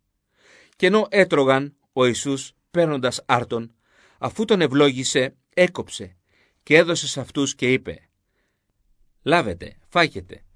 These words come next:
τούτο είναι το σώμα μου". Και παίρνοντας το ποτήρι, ευχαρίστησε και έδωσε σε αυτούς και ήπιαν από αυτό όλοι. Και τους είπε: "Τούτο είναι το αίμα μου,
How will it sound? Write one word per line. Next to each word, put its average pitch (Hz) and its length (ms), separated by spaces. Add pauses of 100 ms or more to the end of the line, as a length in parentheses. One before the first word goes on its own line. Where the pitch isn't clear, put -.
(420)
τούτο 160 260
είναι 139 180
το 135 100
σώμα 110 300
μου". 78 200 (640)
Και - 120
παίρνοντας 156 440
το 135 100
ποτήρι, 131 560 (160)
ευχαρίστησε 135 880
και 131 220
έδωσε 127 320
σε - 120
αυτούς 123 420 (380)
και 151 160
ήπιαν 175 420
από 135 200
αυτό 143 380
όλοι. 101 360 (360)
Και - 120
τους 175 200
είπε: 107 320 (640)
"Τούτο 160 300
είναι 143 180
το 135 100
αίμα 127 260
μου, 80 300